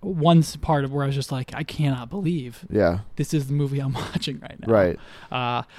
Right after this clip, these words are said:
Speaker 1: in the, in the best way possible.
Speaker 2: Right.
Speaker 1: Um, but yeah, a couple of kids were in there, <laughs> so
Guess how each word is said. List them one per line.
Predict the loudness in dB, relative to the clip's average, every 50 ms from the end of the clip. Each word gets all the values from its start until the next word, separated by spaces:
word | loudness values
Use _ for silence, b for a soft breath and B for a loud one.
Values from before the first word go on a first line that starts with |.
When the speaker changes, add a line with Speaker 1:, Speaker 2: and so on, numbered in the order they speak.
| -6 B 0 0 0 0 2
Speaker 1:
in | 6 6 6
the, | 6 6
in | 6 6
the | 6
best | 6 6 2 2 0
way | -4
possible. | -4 -4 -6 -8 -10 -12 -16 -18 -18 -16 -6 2
Speaker 2:
Right. | 4 6 6 6 4
Speaker 1:
Um, | 0 -4 -2 -2 -2 -2 -4 -6 -8 -12 -16 -18 -18 -18 -16 -12 -10
but | -6 -6 -6 -6 -6 -8 -6
yeah, | -8 -6 -8 -8 -10
a | -12 -8
couple | -2 -2 -2 0 -2
of | -2
kids | 2 4 4 4 4 2
were | -6 -8
in | -6 -6
there, | -6 -6 -8 -8
<laughs> | -10
so | -8 -8 -6